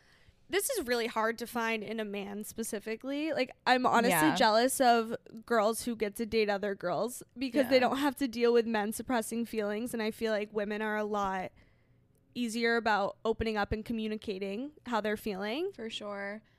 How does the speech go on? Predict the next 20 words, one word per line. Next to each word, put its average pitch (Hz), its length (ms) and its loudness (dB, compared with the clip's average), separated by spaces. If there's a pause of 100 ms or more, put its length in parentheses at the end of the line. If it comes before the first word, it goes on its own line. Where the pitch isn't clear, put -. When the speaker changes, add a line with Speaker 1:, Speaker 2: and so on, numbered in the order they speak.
(120)
Speaker 2:
I 226 60 -12
feel 233 200 -4
like 240 160 -2
men 202 420 -4
have 214 400 -6
this 196 320 -4
idea, 180 720 -6 (720)
not 202 380 -4
to 214 80 -4
generalize, 175 800 -4
but 185 200 -6
in 190 80 -8
my 185 180 -6
own 180 160 -6
personal 190 340 -4
experiences, 180 960 -12 (380)
that, 185 180 -2
like, 190 140 -4
vulnerability 180 1200 -4 (140)
is 175 680 -4